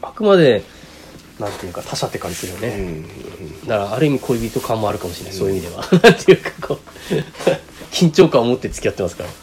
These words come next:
Speaker 2: 俺あのー、ちょっとFacebookの広告で、
Speaker 1: うん。
Speaker 2: なんかゲイの人に恋愛相談を受けるっていう、
Speaker 1: うん。
Speaker 2: ちょっと見たんですけど。
Speaker 1: <laughs> なんだそれ。
Speaker 2: 見たんですよ。
Speaker 1: うん、そう。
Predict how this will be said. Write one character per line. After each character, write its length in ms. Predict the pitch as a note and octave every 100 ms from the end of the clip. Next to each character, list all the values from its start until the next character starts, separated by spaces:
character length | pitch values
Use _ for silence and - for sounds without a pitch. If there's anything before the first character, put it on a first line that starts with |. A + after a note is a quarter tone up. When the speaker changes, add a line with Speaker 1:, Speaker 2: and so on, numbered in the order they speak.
| - - -
Speaker 2:
俺 160 | F3
あ 60 | F#3+
の 0 |
ー、 500 | F#3+ F#3 F3+ F3+ F3 - - - -
ち 60 |
ょ 60 | D#3+
っ 60 | C#3
と 40 |
Facebook 460 | C#3 C3 C3 A#2+ A2
の 220 | F#2 F2 - -
広 180 | G#2+ F#2+
告 200 | F#2+ F#2+
で、 220 | F#2 - A#2+
Speaker 1:
う 40 |
ん。 220 | G#2 G2 - - - -
Speaker 2:
な 100 | F2+
ん 60 | F#2
か 60 |
ゲ 180 | G#2 A2
イ 20 |
の 100 | F#2+
人 200 | - F#2
に 100 | E2 - - - - -
恋 160 | G#2+ G#2+
愛 140 | G#2+
相 120 | A2
談 100 | G2+
を 20 |
受 80 | F#2+
け 80 | G2
る 60 | F#2
っ 20 |
て 180 | - -
い 100 | -
う、 60 | - - -
Speaker 1:
う 40 | A2 F2 - F#2
ん。 60 |
Speaker 2:
ち 140 | - -
ょ 20 |
っ 20 |
と 100 | G#2
見 100 | G2+
た 100 | F#2+
ん 20 |
で 60 | F2
す 60 | F#2
け 40 |
ど。 140 | F2
Speaker 1:
<laughs> 560 | F#2 - - - - - D#3+
な 80 | C3
ん 20 |
だ 80 | B2
そ 140 | A#2+ G2+
れ。 40 |
Speaker 2:
見 40 |
た 80 | G#2
ん 60 | G2+
で 40 |
す 120 | F#2 A2
よ。 60 |
Speaker 1:
う 140 | G2 G#2
ん、 40 |
そ 140 | -
う。 100 | F2+